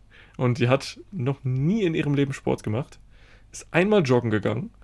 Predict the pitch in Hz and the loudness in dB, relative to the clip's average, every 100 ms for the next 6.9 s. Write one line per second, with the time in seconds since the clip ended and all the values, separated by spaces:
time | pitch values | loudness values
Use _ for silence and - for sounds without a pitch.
0 | - - - - - - - 135 135 131 | -20 -20 -20 -20 -20 -20 -4 2 2 2
1 | - - 151 170 156 - 131 131 - 160 | -4 -4 -4 0 -2 2 2 2 2 0
2 | 165 135 - - 117 120 190 - 127 - | 2 0 -2 -4 0 0 0 -2 -2 -4
3 | - - 135 - 123 - 156 147 - - | -12 -8 -8 -6 -6 -2 0 0 -2 -2
4 | 117 117 151 - - - - _ _ - | 0 2 0 -4 -20 -20 -20 _ _ 4
5 | 131 - - 117 165 175 123 120 127 - | 4 4 0 2 4 4 4 4 2 2
6 | 127 127 - - - 120 120 120 - | 0 0 -4 -10 -4 0 2 2 -2